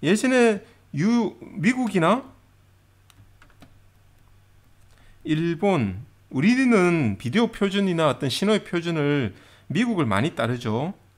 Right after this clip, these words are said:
그 다음에 한국 뭐 이런 쪽은 비디오가, 아날로그 비디오가 티비 포함해서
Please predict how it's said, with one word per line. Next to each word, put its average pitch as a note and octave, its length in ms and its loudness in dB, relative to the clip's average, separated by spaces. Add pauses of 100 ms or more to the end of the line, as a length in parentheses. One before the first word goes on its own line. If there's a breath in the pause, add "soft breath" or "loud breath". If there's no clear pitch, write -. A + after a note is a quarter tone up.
(440)
그 - 100 -10
다음에 C3 200 -2
한국 F3+ 680 -2 (280)
뭐 - 120 -6
이런 G#3+ 220 2
쪽은 D3+ 540 -2 (320 soft breath)
비디오가, D#3 760 0 (240)
아날로그 D#3 540 0
비디오가 B2+ 680 -2 (3000)
티비 G3 260 -2
포함해서 C#3+ 680 -2